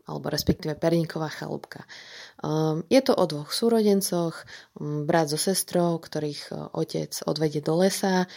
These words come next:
tam ich nechá na pospas svojmu osudu, ale oni sa nevzdávajú, prejdú lesom, nájdu Perníkovú chalúbku,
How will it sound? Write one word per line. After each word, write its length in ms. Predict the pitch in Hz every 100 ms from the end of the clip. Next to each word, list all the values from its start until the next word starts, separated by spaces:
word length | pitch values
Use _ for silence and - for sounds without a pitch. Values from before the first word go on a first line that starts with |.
| - - -
tam 160 | 165
ich 160 | 160 151
nechá 480 | 156 160 - 170 160
na 160 | 156
pospas 320 | - - 156
svojmu 320 | - 156 151 151
osudu, 640 | 151 - 214 202 214 208 - -
ale 240 | - 160 156
oni 60 | -
sa 80 |
nevzdávajú, 960 | 175 190 226 196 196 185 175 160 156 -
prejdú 400 | 165 160 151 147
lesom, 560 | 160 170 - 160 156 165
nájdu 240 | 165 170 156
Perníkovú 640 | - 170 156 156 160 147
chalúbku, 640 | - 208 202 - - 160